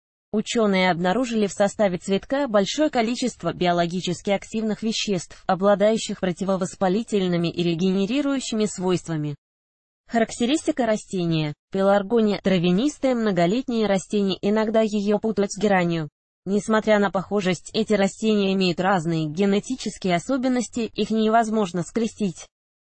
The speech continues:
Цветки пеларгоний душистых не отличаются особенной декоративностью, они мелкие, обладают неяркой окраской, хотя выведены и крупноцветные представители вида.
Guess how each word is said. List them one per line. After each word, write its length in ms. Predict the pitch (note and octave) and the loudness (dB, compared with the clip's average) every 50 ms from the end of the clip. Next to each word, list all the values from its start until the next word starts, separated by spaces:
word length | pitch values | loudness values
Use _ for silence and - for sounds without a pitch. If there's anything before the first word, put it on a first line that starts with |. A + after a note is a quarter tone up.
| _ _ _ _ - | _ _ _ _ -12
Цветки 400 | - - G#3 A#3 A3 - - D4+ | -4 -2 -2 -2 -2 -2 -2 -2
пеларгоний 640 | D4+ - G3 G3 G3 G3+ G3 G3 A#3 A#3 A3 G#3+ A3+ | 0 2 2 2 2 2 2 2 2 2 2 2 0
душистых 600 | F#3 F3 F#3+ - - G#3+ G3 - - G3+ F3+ - | 0 -2 -2 -2 -2 -2 -4 -2 -4 -4 -4 -2
не 140 | F3+ G3 G3 | -2 0 0
отличаются 600 | G3 - G3+ G3+ F#3+ - G#3 G3 F#3 - - F#3 | 0 0 -2 -4 -4 -2 -2 -2 -2 0 0 0
особенной 500 | F3 E3+ - A#3 A3 F3+ F#3+ F#3 F3+ F3+ | 0 0 0 -2 -2 0 0 0 0 0
декоративностью, 840 | D#3+ G3 G#3 - G3+ G3+ F#3+ - - C#4+ C#4 C4 A3+ G#3+ - - G3 - | 0 0 -2 0 0 0 0 0 -2 -2 0 0 -2 -2 -2 -4 -4 -2
они 220 | - G3+ G#3 G#3 | 0 2 2 4
мелкие, 540 | G#3 A#3+ C#4+ D#4 D4+ - - C4+ C4+ C4+ - | 4 4 2 2 0 0 0 -2 0 0 -2
обладают 580 | - - F3+ D#3+ F3 F3 E3 F3 G#3+ A#3+ A3+ - | -2 -2 -2 0 0 0 2 2 0 0 0 -2
неяркой 560 | F#3+ F#3 F#3 F3 F#3+ G#3+ G3+ - - F#3 E3+ | -2 -2 0 2 2 0 0 0 0 0 0
окраской, 560 | - - G#3+ A#3+ C4+ C4 - - B3 A#3 G#3+ | 0 0 -2 -2 -2 -2 -2 -2 -2 -2 -4
хотя 360 | - - - G3+ - G#3+ G#3+ G3 | -4 -4 -2 -2 0 0 0 2
выведены 540 | A3 A#3 G3+ G3 F#3 E3 F3+ F3+ F#3 F3+ | 2 2 2 0 0 0 0 0 0 -2
и 20 | F#3+ | -2
крупноцветные 920 | - A3 A3 - G#3 G#3+ A3 A3 - - F#3+ G3 F#3 - - F3+ F3 E3 | -2 -4 -4 -2 -2 -2 -2 -2 -2 -2 -2 -2 0 0 0 -2 -2 -2
представители 800 | - F#3 F#3 - - - - F3+ F3 A3+ C#4 D4 - G3+ G3 F#3+ | -2 -4 -4 -4 -4 -2 -2 0 0 0 -2 -2 -2 -2 -2 0
вида. 400 | F3+ F#3+ F3+ E3+ D#3 E3 D3+ | 0 0 0 0 0 -2 -4